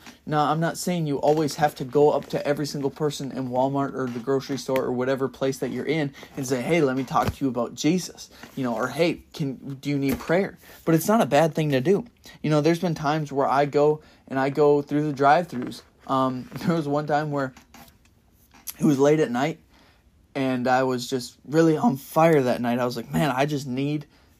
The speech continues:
to talk to someone about Jesus." So I drove to a city, and I would go through the drive-thrus and go into restaurants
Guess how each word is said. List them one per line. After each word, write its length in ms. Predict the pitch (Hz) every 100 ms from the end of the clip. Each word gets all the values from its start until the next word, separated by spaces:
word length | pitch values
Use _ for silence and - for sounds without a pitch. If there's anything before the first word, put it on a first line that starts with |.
| _
to 100 | 135
talk 460 | - - 160 151 -
to 140 | -
someone 400 | - 135 123 117
about 320 | 117 117 107
Jesus." 540 | - 131 123 - - - - -
So 320 | - 156 151
I 80 | 139
drove 520 | 120 143 147 175 170 _ _ - - _ _ -
to 100 | 147
a 80 | 131
city, 420 | - 175 190 190 _ _ _ _
and 640 | 139 139 135 135 131 139 - _ _ _
I 140 | 135 131
would 160 | 131
go 160 | 127 151
through 220 | 143 147
the 80 | 135
drive-thrus 720 | 127 147 151 151 151 170 170 - - -
and 400 | 131 127 127 123
go 180 | 151
into 220 | 151 139 143
restaurants 640 | 143 143 151 160 175 -